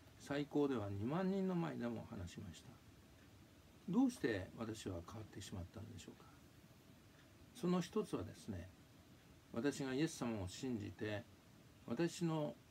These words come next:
お、じ-、えー、人格が変わったからです。これが一つ大きなポイントでした。それともう一つは何かっていうと、教会に行き始めたということでした。そしてそこで、いろんな人たちから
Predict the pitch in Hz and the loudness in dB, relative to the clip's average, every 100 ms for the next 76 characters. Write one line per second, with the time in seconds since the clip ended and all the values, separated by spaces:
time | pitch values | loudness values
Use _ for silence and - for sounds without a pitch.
0 | - 107 98 101 107 131 - - 95 - | -6 -2 0 -2 0 -2 -2 -8 -8 -4
1 | 110 110 110 113 117 113 110 147 151 143 | -4 -2 -4 -6 -6 -6 0 0 0 -2
2 | 131 123 - 196 - - - - - - | -2 -4 -4 -6 -4 -4 -4 -8 -12 -14
3 | - - - - - - - - - 196 | -18 -20 -20 -20 -20 -20 -20 -6 2 4
4 | 190 170 170 135 131 107 90 85 - 104 | 4 2 2 4 4 2 -6 -8 -6 -2
5 | 92 98 98 - - - - - - - | -2 -4 -8 -12 -16 -20 -20 -20 -20 -20
6 | - - - - - - - 180 175 175 | -20 -20 -20 -20 -20 -20 2 4 8 8
7 | 220 226 233 185 135 110 120 104 113 - | 8 6 2 0 0 0 0 0 -4 -8
8 | 104 104 - - 214 214 - 190 185 175 | -8 -8 -6 0 0 0 2 2 2 2
9 | - - 107 92 87 - - - 107 - | 0 -2 -2 -2 -6 -8 -14 -14 -14 -14
10 | 135 127 - - - - - - - - | -14 -14 -14 -18 -20 -20 -20 -20 -20 -20
11 | - - - - - 170 170 175 170 180 | -20 -20 -20 -18 0 4 4 4 2 4
12 | 190 208 233 - - - - - - 123 | 4 4 0 -10 -20 -20 -20 -18 -2 6
13 | 175 247 240 233 - 185 165 - 120 123 | 10 12 12 8 4 0 0 0 2 2
14 | 120 | 0